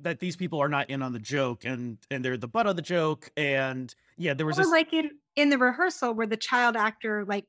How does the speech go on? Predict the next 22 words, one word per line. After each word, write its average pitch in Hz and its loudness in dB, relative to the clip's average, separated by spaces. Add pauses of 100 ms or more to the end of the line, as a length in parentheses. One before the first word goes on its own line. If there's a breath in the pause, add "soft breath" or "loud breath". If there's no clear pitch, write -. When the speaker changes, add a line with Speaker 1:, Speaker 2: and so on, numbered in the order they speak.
Speaker 2:
it 226 -4
seems 233 -2
like 220 -2
the 214 -8
child 214 2
actor 202 -2
bonded 214 2
to 247 -2
him 240 2
and 214 2
then 202 2
it 175 -12
does, 208 -4
he 208 -2
doesn't 202 -2
have 196 -2
a 180 -10
dad. 214 0
And 190 -8
so 196 -2 (360 loud breath)
you're 196 -2
like, 196 -4